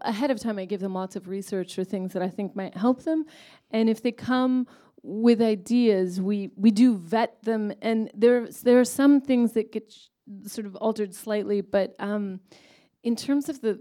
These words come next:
rhythm of the language, it's just if it's, if it doesn't, if it's not right,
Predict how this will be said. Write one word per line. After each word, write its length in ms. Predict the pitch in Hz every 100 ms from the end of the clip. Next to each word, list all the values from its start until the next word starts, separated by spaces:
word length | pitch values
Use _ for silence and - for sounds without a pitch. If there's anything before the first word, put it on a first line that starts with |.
| _
rhythm 340 | 190 226 254 240
of 120 | 190
the 100 | 196
language, 480 | 190 202 208 202 196
it's 180 | 180 -
just 200 | 190 196
if 160 | 196
it's, 180 | 190 190 - _ _ _ _
if 220 | 214 -
it 120 | 202
doesn't, 480 | 214 208 202 214 -
if 160 | - 208
it's 220 | 202 -
not 360 | 208 202 196 -
right, 540 | 202 202 170 - -